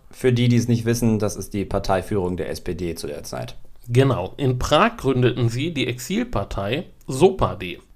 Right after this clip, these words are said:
Speaker 2: Neunzehnhundertachtunddreißig mussten sie dann aber nach Paris umziehen und neunzehnhundertvierzig nach London. Immer auf der Flucht vor den heranrückenden deutschen Truppen.
Speaker 1: Ja.
Speaker 2: Und dann kommen wir zum Münchner Abkommen. Und das darfst du jetzt erklären.
Speaker 1: Beim Münchner Abkommen haben England und Frankreich den Nazis erlaubt, sich das Sudetenland unter den Nagel zu reißen.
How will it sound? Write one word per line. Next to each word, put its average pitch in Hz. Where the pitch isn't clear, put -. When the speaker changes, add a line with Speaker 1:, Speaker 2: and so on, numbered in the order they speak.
Speaker 2:
Neunzehnhundertachtunddreißig 131
mussten 165
sie 127
dann 135
aber 127
nach 123
Paris 120
umziehen 120
und 127
neunzehnhundertvierzig 123
nach 104
London. 107
Immer 110
auf 104
der 107
Flucht -
vor 98
den 101
heranrückenden 107
deutschen 104
Truppen. 143
Speaker 1:
Ja. 92
Speaker 2:
Und 131
dann 190
kommen 208
wir 185
zum 147
Münchner 175
Abkommen. 95
Und 123
das 196
darfst 135
du 113
jetzt 90
erklären. -
Speaker 1:
Beim 131
Münchner 170
Abkommen 151
haben 127
England 120
und 101
Frankreich 104
den 101
Nazis 95
erlaubt, 98
sich -
das 95
Sudetenland 107
unter 95
den 92
Nagel 87
zu 87
reißen. 76